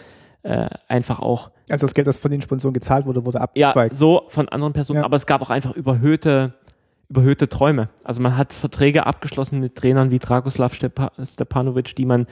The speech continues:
Speaker 1: niemals hätte bezahlen können. Da wurden Millionengehälter gezahlt, die, die vermeintlich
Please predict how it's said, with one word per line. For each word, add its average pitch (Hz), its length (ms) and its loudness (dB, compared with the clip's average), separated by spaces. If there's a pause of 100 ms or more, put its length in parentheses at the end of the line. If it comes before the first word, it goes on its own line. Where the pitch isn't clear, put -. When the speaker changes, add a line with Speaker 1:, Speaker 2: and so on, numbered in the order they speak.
(300)
Speaker 1:
niemals 147 380 4
hätte 143 160 0
bezahlen 135 480 0
können. 135 300 -2
Da 123 180 0
wurden 127 200 -2
Millionengehälter 139 800 2
gezahlt, 131 420 -2 (400)
die, - 80 -16 (400)
die 139 140 0
vermeintlich 165 1040 2